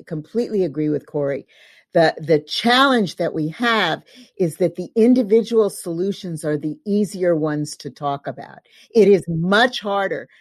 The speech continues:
to say no. I mean, I like the idea of chief wellness officers. Sorry, one person is not gonna fix the system. We need an army of people,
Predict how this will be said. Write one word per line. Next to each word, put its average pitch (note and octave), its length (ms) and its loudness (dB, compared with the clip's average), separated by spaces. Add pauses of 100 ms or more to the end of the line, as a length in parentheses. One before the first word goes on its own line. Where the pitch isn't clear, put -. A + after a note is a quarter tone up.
(160)
to F3 80 -12
say F3 260 0
no. F3+ 640 0 (260)
I F#3+ 60 -8
mean, F#3+ 260 -4 (200)
I F3 100 -4
like G3 340 0
the A3 120 -2
idea G3+ 320 0
of E3 80 -10
chief F#3 260 -12
wellness F#3+ 380 -2
officers. G3 580 -6 (240)
Sorry, F#3+ 640 6
one G#3+ 460 4
person A#3 480 4
is D#3 180 -6
not E3 240 -6
gonna E3 160 -6
fix - 360 -6
the D3+ 120 -8
system. F#3+ 540 -4 (260)
We G3+ 180 6
need G#3 220 6
an F3+ 260 4
army G#3+ 460 2
of E3+ 140 -4
people, D3+ 500 -8